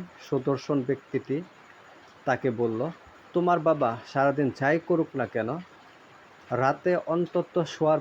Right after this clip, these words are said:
পূর্বে তিনি আমার উপরে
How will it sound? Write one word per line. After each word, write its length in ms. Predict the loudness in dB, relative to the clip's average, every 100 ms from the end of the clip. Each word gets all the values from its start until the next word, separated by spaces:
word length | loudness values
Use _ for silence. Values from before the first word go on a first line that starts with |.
| -2
পূর্বে 480 | -4 -4 -2 0 0 -6 -20 -2
তিনি 280 | 0 0 -4 -12 -20 -20 -20 -20 -20 -20 -20 -20 -20 -20 -20 -20 -10 0
আমার 340 | 4 4 4 2 -2
উপরে 440 | 0 0 2